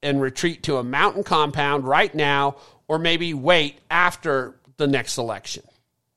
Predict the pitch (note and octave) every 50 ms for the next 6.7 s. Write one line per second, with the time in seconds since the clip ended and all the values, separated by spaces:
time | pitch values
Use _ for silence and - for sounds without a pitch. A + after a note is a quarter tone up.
0 | _ _ _ _ _ _ _ _ _ _ _ _ _ _ _ _ - C#3 D#3 F3+
1 | G3 A3 A#3 - - G#3+ - - G3+ G3 - - F3+ - - D3 C3+ C3 B2+ C3
2 | C#3 C#3 - - D3+ D3 C#3+ D3 C#3 C#3+ C#3 C3+ C3+ - _ _ _ _ _ _
3 | _ _ _ _ _ _ _ _ _ _ _ _ _ _ _ - D#3 D#3+ C#3+ F3+
4 | E3 D#3+ F#3 - - D#3+ D#3 D3+ D3 D3 C#3+ - - D3 C#3+ - - D3+ C3+ C#3+
5 | C3 A2+ - C3 B2+ A#2+ A2 G2+ F2+ E2 - - _ _ _ _ - C#3 C#3 C#3+
6 | C#3 C#3+ D3+ D#3+ D3 - - D3 D3 G3+ A3 - -